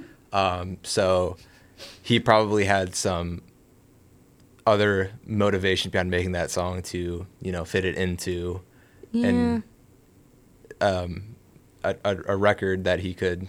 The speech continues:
Speaker 1: you know,
Speaker 2: I mean
Speaker 1: distribute and people would listen to. Eminem just straight up wanted to
Speaker 2: Yeah,
Speaker 1: diss
Speaker 2: it
Speaker 1: him.
Speaker 2: wasn't
Speaker 1: it was,
Speaker 2: on
Speaker 1: it was
Speaker 2: an
Speaker 1: not for
Speaker 2: album.
Speaker 1: a record. It was not for anything other than the sole purpose of responding
Speaker 2: Yeah.
Speaker 1: and dissing him. So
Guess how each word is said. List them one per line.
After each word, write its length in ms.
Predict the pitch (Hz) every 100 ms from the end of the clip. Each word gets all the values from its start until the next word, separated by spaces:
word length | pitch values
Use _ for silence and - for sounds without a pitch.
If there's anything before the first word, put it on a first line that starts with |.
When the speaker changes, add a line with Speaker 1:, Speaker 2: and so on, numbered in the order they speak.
| -
Speaker 1:
you 120 | 95
know, 260 | 87 85 92 -
Speaker 2:
I 40 |
mean 60 | 240
Speaker 1:
distribute 540 | 277 240 202 92 92
and 180 | - 87
people 220 | 95 87
would 80 | 87
listen 180 | 98 95
to. 140 | 87 82
Eminem 440 | 90 110 110 107
just 160 | 92 90
straight 220 | 110 92
up 140 | 90 -
wanted 300 | 92 90 87
to 420 | - 92 85 85 - -
Speaker 2:
Yeah, 260 | 220 208 175
Speaker 1:
diss 140 | - 208
Speaker 2:
it 40 |
Speaker 1:
him. 40 |
Speaker 2:
wasn't 280 | 208 214 208
Speaker 1:
it 20 | 202
was, 140 | 202
Speaker 2:
on 440 | 180 180 185 180
Speaker 1:
it 40 | 160
was 140 | 95 90
Speaker 2:
an 40 |
Speaker 1:
not 460 | 92 95 55 156 175
for 260 | 107 101 98
Speaker 2:
album. 160 | 92
Speaker 1:
a 80 | 104
record. 420 | 98 92 - 95
It 40 | 87
was 140 | 87
not 320 | 85 85 85 -
for 140 | - 90
anything 300 | 90 90 87
other 200 | 85 90
than 100 | 87
the 60 |
sole 200 | 85 87 82
purpose 400 | 87 87 82 -
of 420 | 90 87 - - -
responding 720 | 90 - 80 82 85 82 -
Speaker 2:
Yeah. 300 | - - - 98
Speaker 1:
and 120 | 85
dissing 280 | 87 - -
him. 240 | 95 -
So 320 | - 76 80